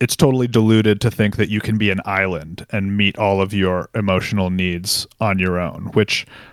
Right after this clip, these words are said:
I think probably in, in this moment in the world, people are,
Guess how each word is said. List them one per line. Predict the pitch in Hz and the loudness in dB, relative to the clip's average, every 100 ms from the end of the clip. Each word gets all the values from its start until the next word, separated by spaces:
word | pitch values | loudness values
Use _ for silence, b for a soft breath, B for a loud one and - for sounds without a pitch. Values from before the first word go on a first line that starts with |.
| B | B
I | 135 | -2
think | - 113 - - - | 2 2 0 -10 0
probably | 131 117 113 110 104 | 2 2 4 4 4
in, | 113 110 | 2 0
in | 120 113 | 0 2
this | 107 - | 2 2
moment | 110 104 101 98 98 | 2 4 2 -2 -4
in | 117 104 | -4 0
the | |
world, | 101 98 95 95 | 2 2 0 -4
people | - 110 107 101 | -4 0 0 2
are, | 95 90 | 0 -2